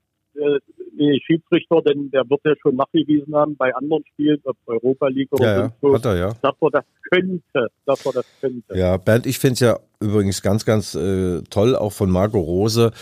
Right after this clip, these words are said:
Speaker 2: der, äh, natürlich unmittelbar Betroffener war, dieses nicht gegebenen Tors. Am Ende hat der Real Madrid in Leipzig gewonnen und wird weiterkommen in der Champions League, dass Marco Rose da kein großes Fass aufgemacht hat. Der hat gesagt, wir alle machen Fehler.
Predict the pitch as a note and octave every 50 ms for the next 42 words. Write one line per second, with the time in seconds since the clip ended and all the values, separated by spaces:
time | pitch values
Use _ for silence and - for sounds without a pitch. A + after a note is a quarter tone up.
0 | - - - - - - G2+ G2 F#2+ F#2+ F#2+ F#2+ F#2 - - F#2+ G2 F#2+ F#2+ F#2
1 | F2+ F#2+ F#2+ - - A2+ A#2 A2 F#2+ - F2 A2 A#2+ A#2 G#2+ G#2 G2 G#2 G2+ F#2
2 | - - - G2 A2 - - B2 A2+ G#2+ G2+ F#2+ G2+ G2 G#2 A2 A2+ A2+ - -
3 | - - - - - - G#2 G2 F#2+ - A2 A2+ - - A#2+ G2 G2 G#2 G2+ G2
4 | G2 E2+ - F#2+ F#2+ G2 G#2+ A2+ A2+ - - - - - D#2+ F2+ E2 F#2+ F#2 F#2
5 | F#2+ G2+ G2 E2+ - G2 F2 F#2 F#2 F2+ F#2 F#2+ F2+ - G2+ F2 - - F#2+ F2+
6 | F2 F#2 F2+ - G2 - - - E2 E2+ F#2 G2 G#2 G2 F2+ D#2 F#2 D#2 - D#2
7 | E2 F#2+ A#2 G#2 - - F#2+ F2+ F2+ F2+ F2 F2+ F2 E2+ - - F2+ F2+ E2+ F#2+
8 | F2 - F#2 F2 - E2+ E2 F2 F#2 G#2+ D2+ E2 F#2 F#2+ G2+ G2 F2 - - F#2+
9 | F#2+ G2 F2+ F#2+ F#2+ F2 E2+ D#2 - A#2+ B2+ - D#2+ E2+ - - F2 D2+ D2 C#2+
10 | - - F#2 F2 - F2 F2 F#2 - - F#2+ F2+ F#2+ F2+ F2 E2+ - - F#2+ A#2
11 | A#2+ A2+ G#2+ G2+ G#2 - - G2 F#2 G2+ A#2+ C3+ B2+